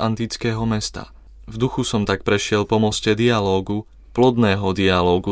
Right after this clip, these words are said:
z kultúrneho a duchovného hľadiska. Na pozadí antických Pompejí Ruženec dostáva viac ako symbolickú hodnotu obnovujúcej sily kresťanského ohlasovania v súčasnom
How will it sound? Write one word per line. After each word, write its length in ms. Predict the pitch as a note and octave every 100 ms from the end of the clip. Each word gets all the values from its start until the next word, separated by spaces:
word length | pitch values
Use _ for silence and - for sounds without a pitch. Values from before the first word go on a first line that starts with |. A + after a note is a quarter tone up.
| F#2+
z 80 |
kultúrneho 800 | - A2+ A2 A2+ A2+ A#2+ A2+ B2+
a 80 | -
duchovného 720 | G#2 A2 A2+ A2 G#2+ A2 G#2+
hľadiska. 560 | G#2+ G2+ F#2+ - - - - - - - - - - -
Na 80 | F#2+
pozadí 480 | A2 A2+ A#2+ A#2+ -
antických 640 | A2 A2+ A#2+ - A#2 -
Pompejí 640 | A2+ A#2 B2 A2 F#2+ F2
Ruženec 480 | F2 G#2+ G#2+ G#2+ G2+ -
dostáva 480 | G#2+ - G#2+ G2 F#2+
viac 320 | G2+ A2 -
ako 240 | A2+ -
symbolickú 720 | G#2+ - A2 G#2+ A2 - A2 G#2
hodnotu 480 | G#2+ A2+ G#2+ A#2+
obnovujúcej 720 | A#2 G#2+ A2+ G#2+ A2 A2 - A2
sily 400 | - A2 G#2 -
kresťanského 880 | G#2+ - A#2 A2 - A2+ A2 A2
ohlasovania 720 | A2+ A2+ A2 - G2 F#2 F#2+ F#2+
v 80 |
súčasnom 560 | - G#2 - G#2 - G#2